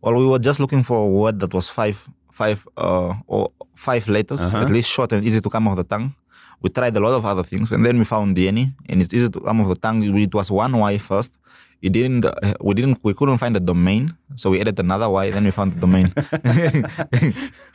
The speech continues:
Speaker 2: So
Speaker 1: Yeah.
Speaker 2: a, a, a good accident, a happy accident.
Speaker 1: Yeah, and it actually, it means, in Oshuambo, it means yours, and, uh, in Turkish it means the same thing, and it's,
Speaker 2: Ah.
Speaker 1: and also in, in Amharic, uh, in
Speaker 2: Okay.
Speaker 1: Ethiopian language.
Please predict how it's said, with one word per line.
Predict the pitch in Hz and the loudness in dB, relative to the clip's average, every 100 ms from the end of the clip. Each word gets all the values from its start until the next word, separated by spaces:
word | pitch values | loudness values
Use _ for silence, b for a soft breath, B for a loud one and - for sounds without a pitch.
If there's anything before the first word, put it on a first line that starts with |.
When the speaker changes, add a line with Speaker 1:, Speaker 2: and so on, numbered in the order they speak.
| B | B
Speaker 2:
So | - - | -8 -2
Speaker 1:
Yeah. | 143 - _ b b | -2 -4 _ b b
Speaker 2:
a, | 120 123 | -6 -2
a, | 127 104 131 135 143 | -2 0 0 0 0
a | |
good | 131 170 | 0 0
accident, | 139 - 120 98 | 0 -2 -4 0
a | 107 | 0
happy | 131 123 95 | -2 -2 -2
accident. | 95 98 92 | -2 -6 -2
Speaker 1:
Yeah, | 139 - | -2 -2
and | 123 | 0
it | 131 | 0
actually, | 151 - 160 | 0 2 2
it | 117 | 4
means, | 117 147 113 | 4 2 2
in | |
Oshuambo, | 123 107 117 139 | 0 2 0 0
it | 127 | 0
means | 104 110 127 - - _ _ _ _ _ _ - | 2 2 2 -4 -12 _ _ _ _ _ _ -4
yours, | 92 101 117 165 - - _ b b b - | 0 2 2 0 -6 -14 _ b b b -4
and, | 107 107 | 0 2
uh, | 104 101 95 | 2 0 -2
in | 90 92 | 0 0
Turkish | - 143 113 | 2 -4 -2
it | 110 | 0
means | 101 110 | 2 2
the | 98 | 0
same | - 95 | 0 0
thing, | 92 110 123 | 0 -2 -2
and | 98 | 0
it's, | 101 | 0
Speaker 2:
Ah. | 294 92 | 0 0
Speaker 1:
and | 98 101 | 0 0
also | 113 117 104 95 | -2 0 -2 0
in, | 92 92 | 0 0
in | 92 90 - | 0 -2 -2
Amharic, | 92 98 98 85 - | 0 0 -2 -8 -10
uh, | 95 127 | -6 -4
in | 98 | 0
Speaker 2:
Okay. | 95 | 0
Speaker 1:
Ethiopian | 98 101 98 90 | 0 0 0 0
language. | 87 87 - | 0 -2 -10